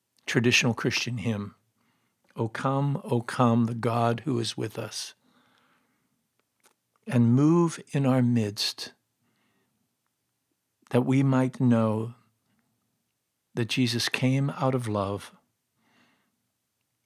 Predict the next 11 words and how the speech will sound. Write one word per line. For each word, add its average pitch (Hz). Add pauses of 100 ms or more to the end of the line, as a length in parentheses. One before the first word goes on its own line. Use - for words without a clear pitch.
came 131
vulnerable 156
as 127
a 113
child 147
so 131
that 117
we 139
could 113
receive 131
him 147